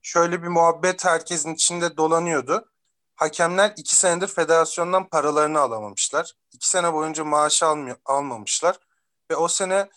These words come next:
bizim şahsi, şahsen kendi takımımızın dokuz tane maçı berabere bitti. Zaten ligde on iki takım var.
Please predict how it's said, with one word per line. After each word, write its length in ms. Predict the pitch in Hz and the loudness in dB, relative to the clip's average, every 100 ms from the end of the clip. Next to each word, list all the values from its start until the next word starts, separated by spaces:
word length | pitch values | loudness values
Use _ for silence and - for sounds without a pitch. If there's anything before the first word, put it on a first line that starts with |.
| _ _ _ _ _ - | _ _ _ _ _ -6
bizim 380 | 147 196 220 _ | -2 -2 -6 _
şahsi, 680 | - 160 160 - - 185 - | -4 0 0 0 -4 -6 -4
şahsen 460 | - 170 - 156 | 0 0 0 -4
kendi 320 | 143 151 170 | -2 -4 -4
takımımızın 720 | - 170 160 151 139 131 147 _ _ _ - | -10 -10 -10 -10 -8 -8 -10 _ _ _ -10
dokuz 300 | 156 156 220 | -10 -6 -4
tane 240 | - 165 160 | -2 -2 -2
maçı 280 | 165 - | -6 -4
berabere 540 | 170 151 143 139 139 123 | -2 0 0 -2 -6 -8
bitti. 300 | 107 _ - _ _ _ _ _ _ _ | -12 _ -20 _ _ _ _ _ _ _
Zaten 440 | - 170 175 180 151 | -2 -2 0 -2 -4
ligde 220 | 135 139 | -12 -14
on 100 | 123 | -14
iki 200 | 113 - | -14 -14
takım 380 | 120 - 117 143 | -14 -16 -8 -2
var. 260 | 190 - | -2 -4